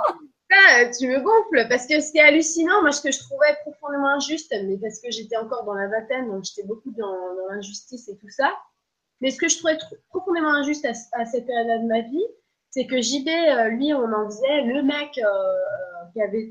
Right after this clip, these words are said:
tout, machin, alors que lui, il a eu ses parents jusqu'au bout, et ses parents qui lui ont payé les études jusqu'à son master deux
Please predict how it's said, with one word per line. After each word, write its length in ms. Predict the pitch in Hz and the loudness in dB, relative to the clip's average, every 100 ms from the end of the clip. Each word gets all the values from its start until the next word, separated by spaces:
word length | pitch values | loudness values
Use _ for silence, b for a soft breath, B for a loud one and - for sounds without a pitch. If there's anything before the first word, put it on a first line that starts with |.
| - | -6
tout, 220 | 285 294 | 0 0
machin, 340 | 262 220 277 381 480 | 2 0 2 2 4
alors 260 | 226 226 226 | 4 2 0
que 60 | 269 | 0
lui, 280 | 247 294 415 | 2 4 6
il 60 | |
a 60 | 262 | 4
eu 60 | 262 | 2
ses 160 | 269 | -2
parents 280 | 262 262 269 | 0 2 2
jusqu'au 400 | 269 - - 285 | 0 -6 0 0
bout, 240 | 233 381 453 _ _ _ - | 2 0 0 _ _ _ -12
et 60 | |
ses 120 | 233 | -2
parents 220 | 277 339 392 | 2 2 2
qui 120 | 302 | 2
lui 60 | 269 | 0
ont 80 | |
payé 200 | 285 311 | 0 -2
les 160 | 277 240 | 0 -2
études 240 | 269 339 | -6 -6
jusqu'à 260 | 277 - 233 | -10 -8 -8
son 160 | 233 240 | -6 -6
master 400 | 233 - 233 208 | -6 -4 -6 -4
deux 160 | 330 | -4